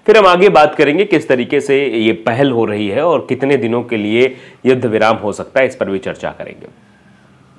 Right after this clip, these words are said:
सात अक्टूबर से पहले इजरायली जेलों में करीब पांच हजार दो सौ फिलिस्तीनी बंद थे। तब से इजरायली बलों ने वेस्ट बैंक और पूर्वी यरूशलेम पर दैनिक छापे के दौरान कम से कम तीन हजार से अधिक फिलिस्तीनियों को गिरफ्तार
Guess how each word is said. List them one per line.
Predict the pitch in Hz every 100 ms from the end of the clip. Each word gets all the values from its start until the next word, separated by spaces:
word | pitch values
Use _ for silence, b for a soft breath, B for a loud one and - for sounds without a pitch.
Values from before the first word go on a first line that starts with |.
| _ _ B B B B
सात | - 135 175
अक्टूबर | 180 180 175 180
से | 190
पहले | 175 170 170
इजरायली | 175 123 117 135 151
जेलों | 135 131 135
में | 147 156
करीब | 151 120 123 143 - - -
पांच | 110 143 147
हजार | - 117 110 117 110
दो | 104 107
सौ | 147
फिलिस्तीनी | 139 101 90 - 92 120
बंद | 131 101 - -
थे। | - _ B B B -
तब | 160 160
से | - 196
इजरायली | - 131 127 123 123 156
बलों | 143 117 110
ने | 101 147
वेस्ट | 143 143 175 -
बैंक | 131 139 143 139
और | 139 139
पूर्वी | 139 143 143 160 131
यरूशलेम | 113 113 120 117 127
पर | 127 117 120 -
दैनिक | 92 113 123 160 -
छापे | 117 101 110
के | 104 98
दौरान | 82 82 107 151
कम | 120 117
से | 131
कम | 151 143 123
तीन | - 151 147
हजार | 104 92 90
से | 90 120
अधिक | 107 127
फिलिस्तीनियों | 127 82 73 - 71 71
को | - 131
गिरफ्तार | 143 123 - 69